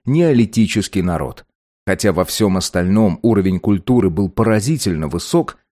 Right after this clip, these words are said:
поселенцы привезли с собой особого рода каменные топоры и много других характерных каменных орудий, которые и распространились на всех островах. Вспомним, что исключением немногих изолированных лесных племен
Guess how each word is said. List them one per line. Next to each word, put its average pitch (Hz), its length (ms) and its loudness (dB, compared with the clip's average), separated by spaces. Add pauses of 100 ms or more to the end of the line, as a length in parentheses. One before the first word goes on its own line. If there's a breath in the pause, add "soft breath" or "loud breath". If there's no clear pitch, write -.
(140)
поселенцы 139 640 0
привезли 110 420 0
с - 80 -6
собой 117 380 2
особого 107 480 0
рода 117 260 0
каменные 107 480 0
топоры 76 640 -6 (240)
и 110 80 4
много 104 320 2
других 117 460 0
характерных 101 680 -2
каменных 90 500 -2
орудий, 95 520 -2 (180 loud breath)
которые 135 600 2
и 147 200 0
распространились 117 1000 -2
на 110 180 0
всех - 340 -4
островах. - 640 -6 (380)
Вспомним, 120 720 0 (140 soft breath)
что - 440 0
исключением 117 880 2
немногих 120 520 2
изолированных 95 680 0
лесных 92 440 -2
племен 104 520 0